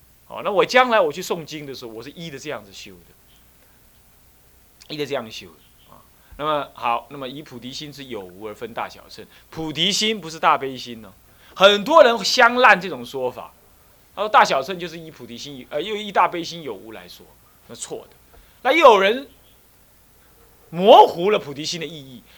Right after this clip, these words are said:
有人说大小乘的分别就是菩提心，而菩提心就是发心。所以说呢，只有发心的不同，没有智慧的不同，也没有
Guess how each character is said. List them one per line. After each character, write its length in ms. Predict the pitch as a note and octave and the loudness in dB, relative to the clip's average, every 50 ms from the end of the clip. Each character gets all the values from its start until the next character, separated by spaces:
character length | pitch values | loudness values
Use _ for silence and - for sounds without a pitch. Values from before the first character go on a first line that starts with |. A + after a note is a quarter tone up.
| - | -6
有 120 | - F3 F#3 | -2 0 0
人 120 | A#3+ C#4 | 0 0
说 240 | C4+ D4 D4 D4 - - - _ _ _ _ _ - | 2 0 0 0 0 -8 -20 _ _ _ _ _ 4
大 160 | - E4 C4 | 6 6 6
小 220 | G3+ G3 E3 D#3 | 6 4 0 -2
乘 240 | D3 - C#4+ A3 D#3+ - - - _ | 0 -2 -2 -2 -4 -6 -18 -16 _
的 80 | - G3+ | -8 -2
分 220 | F3 A#3 A#3 A#3 | 0 0 0 0
别 120 | F#3 F3+ F3+ | 0 -6 -6
就 100 | F#3 G#3+ | -6 -8
是 60 | F#3+ | -10
菩 180 | F3 - C#3 A#2+ | -12 -14 -18 -16
提 140 | A#2 B2 | -14 -14
心， 200 | A#2+ - - C#3 C#3+ | -14 -14 -14 -12 -6
而 100 | E3+ A3 | -6 -6
菩 160 | F#3 F3+ F3 | -6 -6 -10
提 100 | D#3 E3+ | -8 -8
心 120 | F#3 G#3+ | -6 -6
就 80 | A#3+ A3+ | -6 -6
是 100 | F#3+ G3 | -6 -6
发 220 | D#3+ E3+ E3 D#3+ | -2 0 0 0
心。 280 | D#3 - D3 C#3+ C3+ C#3 _ _ _ _ - - - | 0 -4 -10 -14 -16 -20 _ _ _ _ -20 -20 -10
所 180 | - - C4+ D4 | -2 -2 0 0
以 60 | B3+ | 0
说 200 | G#3 A3 A#3+ A#3 | 0 -2 -2 -2
呢， 100 | A3 G#3+ | -2 -6
只 100 | F3 F#3 | -6 -2
有 100 | A#3 G3 | -4 -2
发 220 | - - F3+ F#3 | 2 2 2 2
心 180 | F#3+ - G3 F#3+ | 2 0 -4 -8
的 80 | F3 D#3 | -8 -8
不 120 | C#3+ D#3 | -10 -12
同， 240 | - B2+ G2+ F#2 F#2 _ _ - - - | -14 -14 -16 -18 -20 _ _ -20 -16 -8
没 160 | D3+ F3 A#3 | -4 -2 -2
有 100 | A3+ D#3+ | -2 -2
智 200 | A#3+ - F#3+ D#3+ | -6 -8 -10 -10
慧 140 | C#3+ D#3+ C#3 | -8 -8 -10
的 80 | A#2 | -10
不 120 | G2+ A#2 A2 | -12 -18 -20
同， 100 | - - - _ _ _ _ _ _ _ _ _ - | -20 -20 -20 _ _ _ _ _ _ _ _ _ -14
也 180 | C#3 C#3 D3+ | -8 -6 -6
没 180 | C#3+ D3 E3 G3+ | -4 -2 0 0
有 160 | G#3+ F3 C#3+ | 0 -2 -4